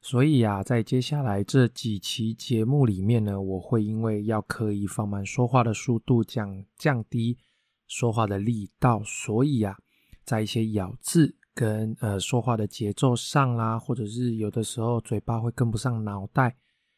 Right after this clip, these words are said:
好，所以会造成一些跳针吃螺丝的情况，也请各位收听的朋友多多包涵咯。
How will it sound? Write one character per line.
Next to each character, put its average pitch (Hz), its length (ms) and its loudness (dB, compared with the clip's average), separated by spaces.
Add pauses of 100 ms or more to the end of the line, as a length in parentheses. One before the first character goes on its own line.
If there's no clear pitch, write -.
好， 107 180 -2
所 117 160 0
以 113 80 2
会 120 160 2
造 113 200 -2
成 104 120 -4
一 107 80 -2
些 113 200 -2
跳 - 300 -2
针 110 340 0
吃 - 340 -4
螺 107 260 0
丝 131 300 -2
的 123 140 -2
情 - 440 -10
况， 139 320 2 (360)
也 135 260 2
请 120 340 0
各 127 200 4
位 123 140 6
收 143 240 4
听 156 160 4
的 131 120 6
朋 117 300 -2
友 127 180 2
多 113 220 0
多 113 220 2
包 113 280 -2
涵 104 280 -6
咯。 113 600 -2